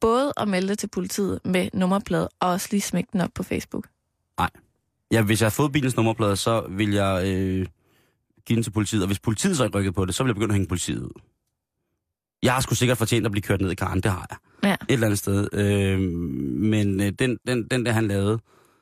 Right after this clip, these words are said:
Speaker 2: det er, øh, ja, det var, det var... Det var voldsomt. Men der, han mente jo også, han, altså, han mente jo, at det var et attentatforsøg, og det skal han jo være sin god ret til.
Speaker 1: Jo, jo, bevares.
Speaker 2: Så hvis han følte sig så forulempet, og det var, at det, han mente, at det var den eneste måde, han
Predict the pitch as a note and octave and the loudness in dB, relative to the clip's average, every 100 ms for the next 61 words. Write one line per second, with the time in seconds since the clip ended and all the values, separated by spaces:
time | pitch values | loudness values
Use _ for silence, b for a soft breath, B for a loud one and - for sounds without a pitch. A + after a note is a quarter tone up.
0 | b b _ - A2+ G#2+ G#2 G2 G2 F#2 | b b _ -4 0 2 2 0 0 -2
1 | G1+ G1+ G1+ G1+ - - - - _ _ | -4 -4 -6 -6 -6 -8 -14 -20 _ _
2 | - - - - - A2+ G2+ G2 E2+ F2 | -8 -6 -6 -8 -2 2 4 2 0 -2
3 | F#2 _ _ _ _ _ - G#2 F#2+ F2 | -6 _ _ _ _ _ 0 2 2 2
4 | G#2 F#2 F#2 G2+ G2+ A#2+ A#2 B2+ C3+ C#3+ | 0 2 0 -2 -2 0 2 2 2 2
5 | D#3 B2 C3+ B2 A2 - A2+ G#2 A#2 B2+ | 2 0 0 -2 -4 -4 -2 0 0 0
6 | B2 C3+ C3+ A2+ A2 G2+ G2+ G2+ G2+ - | 0 0 0 -2 0 -2 -2 -2 -4 -4
7 | A2 G2+ - F#2 B2 A2 b b - A#2 | -2 -2 -2 0 -2 -2 b b -2 0
8 | G#2+ G2+ G2+ G2 G#2 A#2 G#2 G#2+ - G2+ | 0 0 0 0 0 0 0 -2 -2 -4
9 | - - G#3 C4 F3 E3+ C#3 A2+ C3 B2+ | -4 -2 2 2 0 -2 0 2 0 2
10 | C#3 C3+ C3 A#2 A#2+ B2 A2 A2 G#2+ A2 | 0 2 -2 -2 -2 0 0 0 0 0
11 | A#2 A2+ - G2+ F#2 A2 G#2+ A2+ G#2+ G#2 | 0 0 -2 -4 0 2 2 2 0 -2
12 | G#2+ A2+ G#2 G#2+ A#2 G#2+ A2 A2 G#2+ A2 | -2 0 -2 0 -2 -2 -2 0 0 -2